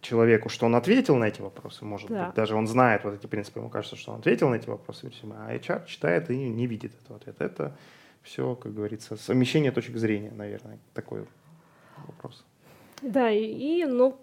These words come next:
Speaker 2: у меня, кстати говоря, про, я считаю, что я просто одна из чемпионок по провалам <laughs> собеседований, потому что, когда я устраивалась на первую работу, мне все время казалось, что где-то есть подвох.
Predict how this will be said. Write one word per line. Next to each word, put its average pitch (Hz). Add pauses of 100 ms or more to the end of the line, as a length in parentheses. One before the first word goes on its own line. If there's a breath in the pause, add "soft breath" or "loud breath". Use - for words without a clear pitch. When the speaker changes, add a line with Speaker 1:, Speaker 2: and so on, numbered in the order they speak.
Speaker 2:
у 233
меня, 254
кстати 262
говоря, 240
про, 214
я 226
считаю, 226
что -
я 220
просто 202 (140)
одна 214
из -
чемпионок 233
по 208
провалам 247
<laughs> -
собеседований, 277
потому 214
что, 240 (300 loud breath)
когда 226
я 226
устраивалась 233
на 240
первую 226
работу, 262
мне 233
все 262
время 247
казалось, 254
что 214 (320)
где-то 214
есть 214
подвох. 190